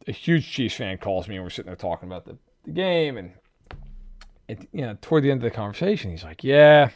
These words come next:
going out with your mother tonight. Gotta go over to a, a, you know, a, a family friend, essentially, a family friend's house. Uh, they're having this murder mystery theme thing, and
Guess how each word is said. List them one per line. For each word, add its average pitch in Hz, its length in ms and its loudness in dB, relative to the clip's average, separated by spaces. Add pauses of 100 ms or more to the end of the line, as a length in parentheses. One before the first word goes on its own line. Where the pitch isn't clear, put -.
(1200)
going 180 240 10
out 175 160 10
with 165 100 6
your 160 100 6
mother 170 340 10
tonight. 160 520 8 (480)
Gotta 160 220 10
go 165 200 12
over 156 160 8
to 151 60 10
a, 127 640 8
a, 131 40 -8
you - 160 -12
know, 127 280 -4
a, 135 260 0
a 156 60 2
family 143 400 6
friend, 113 300 -4
essentially, 110 380 -6
a - 20 -8
family 156 300 2
friend's 135 260 -4
house. 120 420 0
Uh, 104 360 -4 (1000)
they're 151 140 6
having 180 260 10
this 156 160 0
murder 175 420 8
mystery 160 580 4
theme 147 380 -2
thing, 139 400 0
and 107 180 -6